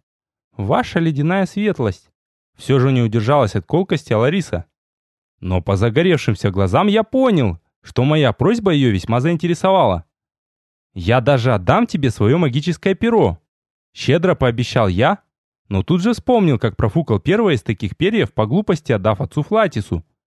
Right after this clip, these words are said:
Поспешно добавил: «На время! Мне оно тоже нужно. В общем, ты подумай, но если согласишься, я буду тебе обязан». «Обязан? О,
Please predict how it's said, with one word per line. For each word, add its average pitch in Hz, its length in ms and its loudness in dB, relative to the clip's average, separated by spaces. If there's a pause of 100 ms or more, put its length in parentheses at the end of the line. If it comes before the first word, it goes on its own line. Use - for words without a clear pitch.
(300)
Поспешно 151 580 -2
добавил: 143 520 0 (640)
«На 107 220 0
время! 151 500 0 (500)
Мне 98 300 0
оно 151 200 2
тоже 180 320 2
нужно. 107 400 0 (400)
В 98 140 -4
общем, 180 360 2
ты 165 120 0
подумай, 180 580 0 (100)
но 95 140 -4
если 120 340 0
согласишься, 95 800 -4 (200)
я 95 340 0
буду 185 200 0
тебе 95 300 -2
обязан». 139 520 -2 (1120)
«Обязан? 196 640 0 (380)
О, 214 380 0